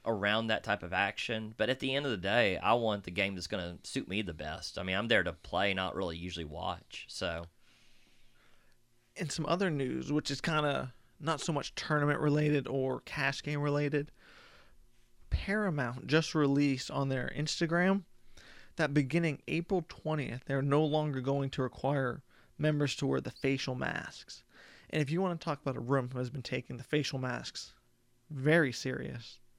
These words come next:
Speaker 2: Paramount is one of them. And it's gonna be very interesting to see how their player pool reacts, how just what ends up coming about of that room when they allow them to not wear masks. 'Cause a lot of rooms have already allowed them not to wear masks.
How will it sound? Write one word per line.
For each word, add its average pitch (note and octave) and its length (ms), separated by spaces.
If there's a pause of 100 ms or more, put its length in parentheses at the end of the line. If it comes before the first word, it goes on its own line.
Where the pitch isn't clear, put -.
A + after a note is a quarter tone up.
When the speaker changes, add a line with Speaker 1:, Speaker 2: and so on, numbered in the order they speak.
(200)
Speaker 2:
Paramount D#3 400
is A#2+ 80
one C3 180
of B2+ 60
them. - 260
And D3 80
it's E3 140
gonna D#3+ 100
be C#3+ 80
very D3 260
interesting C#3+ 340
to A#2+ 60
see C#3 300 (920)
how D3+ 200
their C3+ 140
player D#3+ 340
pool D#3+ 300
reacts, D3+ 640 (1080)
how C#3+ 760 (580)
just D#3 300
what D#3 200
ends E3+ 160
up A3+ 100 (200)
coming E3 300
about D3 260
of C3 200
that B2 180
room C#3 400
when C#3 140
they C3+ 160
allow C3+ 340
them C3 200
to B2+ 320 (400)
not C#3+ 240
wear C#3+ 160
masks. C3+ 340
'Cause C3+ 140
a C#3+ 60
lot F3 200
of F#3+ 120
rooms D#3+ 180
have C#3+ 120
already D3 280
allowed C#3 280
them D3+ 140
not D#3 160
to E3 60
wear D#3+ 80
masks. F3 560